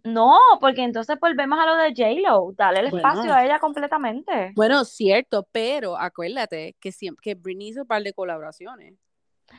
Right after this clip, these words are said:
Speaker 1: Sí, pero si esto es un comeback,
Speaker 2: Tú
Speaker 1: tiene
Speaker 2: quieres
Speaker 1: que
Speaker 2: que sea
Speaker 1: ser de
Speaker 2: ella,
Speaker 1: ella,
Speaker 2: for sure.
Speaker 1: claro. Sí,
Speaker 2: Ok.
Speaker 1: no, no.
Speaker 2: I agree,
Speaker 1: Ya,
Speaker 2: I agree.
Speaker 1: no,
Speaker 2: And
Speaker 1: no
Speaker 2: she
Speaker 1: quiero a
Speaker 2: can do
Speaker 1: nadie
Speaker 2: it.
Speaker 1: más, ¿ok?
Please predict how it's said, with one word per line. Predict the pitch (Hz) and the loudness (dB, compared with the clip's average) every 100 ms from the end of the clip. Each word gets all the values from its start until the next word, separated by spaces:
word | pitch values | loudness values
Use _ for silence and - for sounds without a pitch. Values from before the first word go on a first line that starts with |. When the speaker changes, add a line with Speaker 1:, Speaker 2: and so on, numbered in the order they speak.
| _ _ - | _ _ -14
Speaker 1:
Sí, | 269 277 320 349 349 | -12 -12 -10 -8 -8
pero | 330 302 277 | -4 -4 -4
si | 247 240 | -8 -12
esto | - 349 | -10 -14
es | 359 - | -10 -8
un | 349 339 | -8 -10
comeback, | - 320 247 196 175 - - _ _ _ _ | -4 -2 -2 -4 -6 -8 -18 _ _ _ _
Speaker 2:
Tú | - | -10
Speaker 1:
tiene | 247 180 | -8 -8
Speaker 2:
quieres | |
Speaker 1:
que | 190 | -6
Speaker 2:
que | 180 | -4
sea | 160 | -2
Speaker 1:
ser | |
de | 277 | -2
Speaker 2:
ella, | 175 131 185 214 | -2 -4 -4 -4
Speaker 1:
ella, | 208 147 - | -2 -4 -6
Speaker 2:
for | 147 | -8
sure. | |
Speaker 1:
claro. | 220 190 190 196 - - _ _ _ _ _ | -4 0 2 2 -2 -12 _ _ _ _ _
Sí, | _ 196 156 | _ -10 -8
Speaker 2:
Ok. | 214 220 214 - | -6 -6 -8 -12
Speaker 1:
no, | 185 156 | -18 -20
no. | - _ _ _ - | -20 _ _ _ 0
Speaker 2:
I | 208 254 | 2 2
agree, | 226 165 | 0 -4
Speaker 1:
Ya, | 180 - | -4 -6
Speaker 2:
I | 170 | -8
agree. | 214 165 156 | -8 -10 -12
Speaker 1:
no, | 175 | -8
Speaker 2:
And | 202 202 202 | -2 0 0
Speaker 1:
no | |
Speaker 2:
she | 214 | 2
Speaker 1:
quiero | 226 | 2
a | 214 | 4
Speaker 2:
can | |
do | 196 | 2
Speaker 1:
nadie | 180 | 0
Speaker 2:
it. | |
Speaker 1:
más, | 156 180 _ | -4 -8 _
¿ok? | 262 | -10